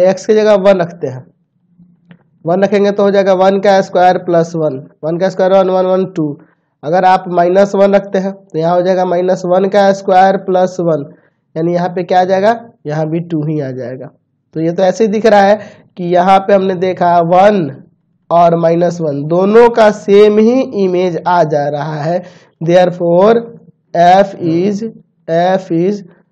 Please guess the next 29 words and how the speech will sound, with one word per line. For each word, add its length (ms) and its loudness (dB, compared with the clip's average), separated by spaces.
not 720 6
वन 240 -2
वन। 280 -12
यहीं 220 2
से 140 2
आपका 220 2
हो 80 4
गया 100 2
कि 140 0
वन 160 2
वन 200 2
नहीं 260 4
है। 120 2
चलिए, 140 6
बाकी 320 4
वैल्यू 280 4
भी 120 2
आप 160 2
निकाल 320 2
लो। 140 -2
यहाँ 160 -2
पे 140 -8
टू 140 2
रखो, 300 0
टू 80 0
रखोगे 320 0
तो 200 -2
टू 160 -2
का 220 2